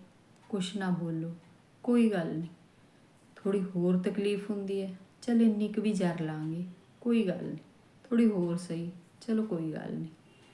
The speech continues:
ਫਿਰ ਇਹ "ਚਲੋ ਕੋਈ ਗੱਲ ਨਹੀਂ, ਚਲੋ ਕੋਈ ਗੱਲ ਨਹੀਂ, ਬਰਦਾਸ਼ਤ ਕਰੋ, ਬਰਦਾਸ਼ਤ ਕਰੋ", ਉਹਦੇ ਵਿੱਚ ਤੁਹਾਡੀ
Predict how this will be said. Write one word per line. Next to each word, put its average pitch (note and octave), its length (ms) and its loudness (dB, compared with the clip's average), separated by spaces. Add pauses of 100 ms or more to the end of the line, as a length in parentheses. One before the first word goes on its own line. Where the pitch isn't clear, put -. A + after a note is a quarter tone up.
(400)
ਫਿਰ A#3 180 2
ਇਹ A#3+ 100 4
"ਚਲੋ G#3 380 0
ਕੋਈ G#3 320 2
ਗੱਲ G3 320 -2
ਨਹੀਂ, G3 220 -6
ਚਲੋ F#3+ 360 0
ਕੋਈ F#3+ 320 0
ਗੱਲ F#3 200 2
ਨਹੀਂ, F#3 400 6 (720)
ਬਰਦਾਸ਼ਤ E3+ 640 -2
ਕਰੋ, F3+ 400 0
ਬਰਦਾਸ਼ਤ E3 580 -4
ਕਰੋ", F3 300 -4 (840)
ਉਹਦੇ B3 240 2
ਵਿੱਚ A3 240 2
ਤੁਹਾਡੀ F#3 580 0